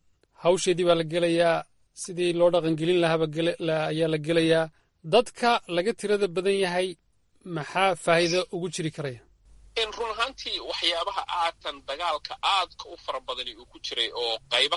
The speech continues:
Speaker 2: ka mida oo xataa u codeeyay xisbiga jimhu-, dimuqraadiyiintu ay aad u dhaliilsan yihiin, waxaa ka mid a in lagu daro in sida ay uga faa'iidaysan karaan dadka in ganacsiyada yaryar leh. In marka waxyaabaha uu ku doodayo,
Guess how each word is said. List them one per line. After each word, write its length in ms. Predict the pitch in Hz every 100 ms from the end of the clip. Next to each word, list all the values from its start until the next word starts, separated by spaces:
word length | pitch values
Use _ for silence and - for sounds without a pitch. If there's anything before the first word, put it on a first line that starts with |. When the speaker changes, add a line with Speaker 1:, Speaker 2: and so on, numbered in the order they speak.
| -
Speaker 2:
ka 160 | -
mida 220 | 170 147 131
oo 160 | 123
xataa 420 | - 208 - 139 -
u 100 | 160
codeeyay 360 | 127 135 131 131
xisbiga 380 | 160 147 131 127
jimhu-, 380 | - 120 120 -
dimuqraadiyiintu 840 | - 117 110 113 113 131 151 - 120 - - - -
ay 160 | - 131
aad 260 | - 175 165
u 100 | 165 175
dhaliilsan 440 | 143 143 - 151
yihiin, 180 | 139 127
waxaa 240 | 139 143
ka 160 | - 165
mid 220 | 160 139
a 80 | 127 - _ -
in 200 | 190 196 185 _ -
lagu 320 | 143 139 - -
daro 280 | 131 131 123 -
in 220 | 123 113 117 - _ _ -
sida 320 | - 180 156
ay 100 | 123
uga 200 | 131 156
faa'iidaysan 640 | - 123 110 120 117 139
karaan 280 | - 117 104 98 - - - -
dadka 340 | 160 - - 113 -
in 360 | 123 117 117 113
ganacsiyada 540 | 117 101 - 143 143
yaryar 380 | 117 113 120 117
leh. 220 | 98 85 - _ - - _ 151
In 160 | 135 139
marka 320 | 175 - 160
waxyaabaha 600 | 120 - 139 139 131 151 -
uu 320 | 127 120 117
ku 200 | - 123
doodayo, 580 | 117 151 147 131 127